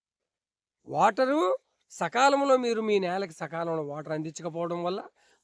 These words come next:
మగ బంచెస్ వస్తూ ఉంటాయి అన్నమాట, మేల్ బంచెస్. కనుక సకాలంలో తళ్ళు అందిస్తున్నారు అనుకోండి, మేల్ బంచెస్ ఎక్కువ రావు.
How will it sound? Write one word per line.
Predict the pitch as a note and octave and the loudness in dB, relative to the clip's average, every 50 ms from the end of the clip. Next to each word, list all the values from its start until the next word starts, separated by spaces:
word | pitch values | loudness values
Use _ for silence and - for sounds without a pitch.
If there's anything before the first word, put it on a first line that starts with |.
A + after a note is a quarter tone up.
| - | -4
మగ | F3+ F#3 G3 | -2 0 2
బంచెస్ | A3+ G#3 G#3+ G3 F3+ - F#3 - - | 6 6 6 4 4 0 -10 -14 -14
వస్తూ | D3+ C3+ - - C#3+ | -16 -16 -14 -12 -12
ఉంటాయి | C#3 C3 A#2+ C3+ B2+ B2 | -12 -12 -12 -14 -18 -18
అన్నమాట, | A#2+ A#2 A#2 A#2 A2+ A2+ | -16 -18 -18 -20 -18 -16
మేల్ | B2 C3 D#3 F#3+ G#3 G3+ | -10 -6 -4 -4 -4 -2
బంచెస్. | D#3 D3 C#3 - C3+ A#2 - - - _ _ _ _ _ _ _ _ _ - | -4 -6 -8 -8 -14 -20 -20 -20 -20 _ _ _ _ _ _ _ _ _ -4
కనుక | A3+ A#3+ C4+ C4 C4+ B3+ A3 G#3+ G#3 G#3 _ _ _ _ _ _ _ _ - | -4 -2 -2 2 4 4 6 6 4 2 _ _ _ _ _ _ _ _ -6
సకాలంలో | G#3 G3+ G3 C4 C#4 C#4+ C#4 C#4 C4+ B3+ | -4 2 4 6 6 6 6 6 6 4
తళ్ళు | B3 - G#3+ A3+ A#3+ | 4 2 0 2 2
అందిస్తున్నారు | A#3 A3+ G#3 G3 - - - G#3 G3 | 0 0 -2 -6 -8 -6 -6 -6 -6
అనుకోండి, | G3 F#3+ E3+ F#3+ F#3 F3+ | -6 -6 -4 -2 0 0
మేల్ | E3+ E3 F3 F#3 | 0 0 0 0
బంచెస్ | F3 F#3+ F#3+ E3 F#3 E3+ - D#3 | -2 -2 -4 -4 -8 -12 -12 -14
ఎక్కువ | - - E3+ D#3 | -14 -10 -10 -8
రావు. | C#3+ C3+ C3 C3 B2 | -6 -6 -6 -8 -10